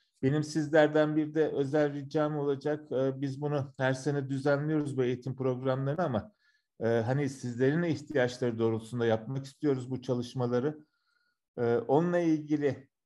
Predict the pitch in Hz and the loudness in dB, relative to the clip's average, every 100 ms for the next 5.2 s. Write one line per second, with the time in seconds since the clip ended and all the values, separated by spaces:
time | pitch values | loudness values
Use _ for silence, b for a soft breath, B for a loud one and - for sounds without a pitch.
0 | - 110 113 113 127 151 165 151 131 117 | -10 0 0 0 0 0 2 0 0 -2
1 | 127 117 117 120 113 123 123 151 143 135 | -4 -2 -2 0 0 0 -2 -4 -4 -6
2 | 127 117 120 120 143 147 147 135 131 135 | -4 0 0 0 0 -2 -2 -4 -2 -6
3 | 123 120 _ _ 123 120 117 123 113 107 | -6 -10 _ _ -4 -4 -6 -4 0 0
4 | - - 107 135 180 156 - 131 127 120 | -2 -4 0 2 0 -2 0 2 2 -2
5 | 123 | -6